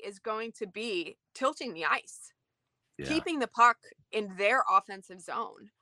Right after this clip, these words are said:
Speaker 1: so that you don't even have the chance. You know, we say this all the time. You can't score if the puck isn't on your stick. So do I,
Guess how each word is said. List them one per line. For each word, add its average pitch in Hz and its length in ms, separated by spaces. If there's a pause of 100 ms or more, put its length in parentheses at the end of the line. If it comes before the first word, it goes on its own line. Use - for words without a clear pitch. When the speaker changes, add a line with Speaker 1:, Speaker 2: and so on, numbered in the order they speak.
(300)
Speaker 1:
so 226 340
that 202 520
you 214 160
don't 311 160
even 262 160
have 220 140
the 180 60
chance. - 520
You 202 120
know, 196 60
we 208 100
say 240 160
this 233 160
all 202 80
the 190 60
time. 349 300
You 339 60
can't 277 240
score 240 260
if 220 100
the - 60
puck 196 200
isn't 185 180
on 165 80
your 127 80
stick. - 420 (460)
So 208 960 (1800)
do 240 140
I, 233 140